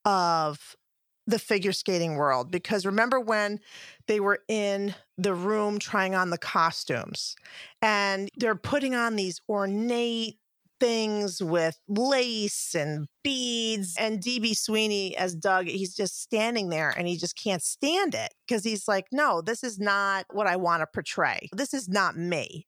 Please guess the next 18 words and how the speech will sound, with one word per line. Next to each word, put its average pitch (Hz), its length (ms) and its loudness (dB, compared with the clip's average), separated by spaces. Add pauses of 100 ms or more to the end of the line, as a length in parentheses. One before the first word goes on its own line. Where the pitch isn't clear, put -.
You 208 120 0
know, 190 100 4
I'm 185 180 2
not 202 220 2
gonna 175 160 -4
stand 160 420 -2
for 151 140 -2
this. 107 240 -6
This 208 180 -2
is 226 160 -4
just 160 300 -4
garbage." 151 640 0 (380)
And - 120 -6
everybody's 196 520 2
so 185 280 2
upset 196 440 0
when 170 180 -2
he 175 380 -2